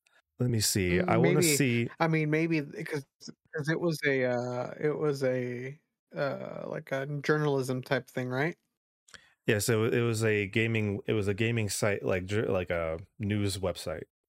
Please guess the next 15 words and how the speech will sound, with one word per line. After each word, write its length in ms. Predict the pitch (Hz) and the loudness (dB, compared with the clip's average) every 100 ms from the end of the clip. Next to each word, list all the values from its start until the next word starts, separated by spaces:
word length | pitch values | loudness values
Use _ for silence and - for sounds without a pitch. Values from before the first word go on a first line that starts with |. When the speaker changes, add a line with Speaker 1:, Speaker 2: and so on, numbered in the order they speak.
| _ _ | _ _
Speaker 1:
which 180 | 139 - | -2 2
did 160 | - | 2
Speaker 2:
So 60 | 139 | 4
Speaker 1:
really 200 | 139 135 | 4 4
Speaker 2:
they 20 | |
Speaker 1:
good 140 | 180 160 | 4 4
work. 300 | 156 156 151 | 4 4 2
Speaker 2:
probably 120 | 143 | 0
weren't 320 | 143 135 131 - | 0 -2 -4 -2
generating 580 | 156 147 139 135 135 131 | 0 2 2 2 0 0
enough 260 | 131 127 - - | 0 -2 -4 -2
ad 320 | 156 151 147 | 0 2 2
revenue, 800 | 143 135 135 127 127 123 123 135 _ _ _ _ _ _ _ _ _ | 2 2 0 0 0 -2 -4 -6 _ _ _ _ _ _ _ _ _
or 1000 | - 143 131 127 127 123 123 123 127 127 | -2 0 2 2 2 2 2 2 0 0
they 140 | 135 | 0